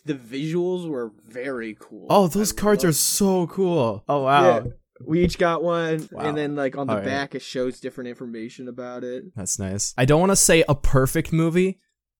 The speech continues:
Speaker 2: but it got really, really close. I have no negative thoughts about it, honestly. It was such a fun movie.
Speaker 1: Mm-hmm.
Speaker 2: I loved it.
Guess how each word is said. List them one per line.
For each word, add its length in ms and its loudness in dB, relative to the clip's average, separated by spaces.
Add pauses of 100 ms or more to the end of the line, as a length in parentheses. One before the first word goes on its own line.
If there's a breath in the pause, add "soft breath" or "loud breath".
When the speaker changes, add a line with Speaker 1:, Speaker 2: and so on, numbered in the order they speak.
(200)
Speaker 2:
but 420 10 (280)
it 140 2
got 380 6 (120)
really, 460 6
really 240 4
close. 560 -6
I 80 4
have 300 8
no 280 6
negative 540 4
thoughts 340 0
about 220 -4
it, 200 -6
honestly. 720 -2
It 80 2
was 180 2
such 640 0
a 100 -2
fun 460 -2
movie. 480 -6
Speaker 1:
Mm-hmm. 260 -10 (140)
Speaker 2:
I 100 0
loved 300 -4
it. 160 -4